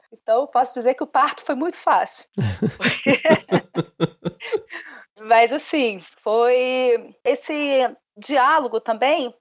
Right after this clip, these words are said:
sempre, né, entre a pesquisa e os desafios de conservação. Como que eu trago uma pesquisa em que eu tenho perguntas teóricas claras, me sinto contribuindo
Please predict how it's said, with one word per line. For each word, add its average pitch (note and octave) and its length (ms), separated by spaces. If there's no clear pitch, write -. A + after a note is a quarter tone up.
sempre, B3 500
né, C4+ 260
entre B3+ 360
a A#3 80
pesquisa C#4+ 800
e D4+ 600
os C#4+ 140
desafios D4 480
de D4 60
conservação. D4 760
Como E4 320
que D#4+ 80
eu D4 60
trago G#3 500
uma A3 140
pesquisa A3 960
em A3+ 60
que A#3 80
eu A3+ 60
tenho A#3 260
perguntas A3+ 640
teóricas G#3 680
claras, G#3 800
me A3 120
sinto C#4+ 300
contribuindo G#3+ 800